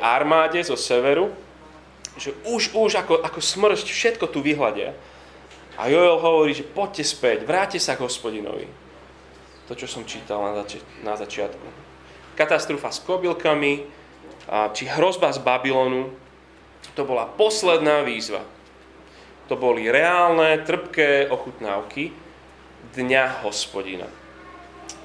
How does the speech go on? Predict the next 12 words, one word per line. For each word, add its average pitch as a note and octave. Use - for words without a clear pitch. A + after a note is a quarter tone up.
To G2+
sme -
hovorili, A#2
Deň D3
Hospodina, C3+
to A#2+
je G#2
ten G#2
veľký D#3
deň B2
Božieho C#3+
súdu. A2